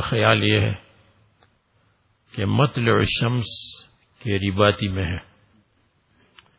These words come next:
اس لیے کہ بالکل مشرق میں ہے اور خط استوا پر ہے، اور خط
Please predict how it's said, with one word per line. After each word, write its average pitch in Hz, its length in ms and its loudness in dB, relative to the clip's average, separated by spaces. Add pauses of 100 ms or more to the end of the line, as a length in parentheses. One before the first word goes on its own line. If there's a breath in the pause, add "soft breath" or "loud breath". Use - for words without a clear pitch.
(920)
اس 113 200 -8
لیے 110 300 -2 (1900)
کہ 113 100 -4 (100)
بالکل 147 420 0 (140)
مشرق 131 420 0
میں 113 200 -2
ہے 117 140 2 (880)
اور 120 260 0 (120)
خط - 300 -4 (100)
استوا 101 460 0 (100)
پر 92 200 -2
ہے، 101 60 -10 (2500)
اور 101 260 0
خط - 420 -2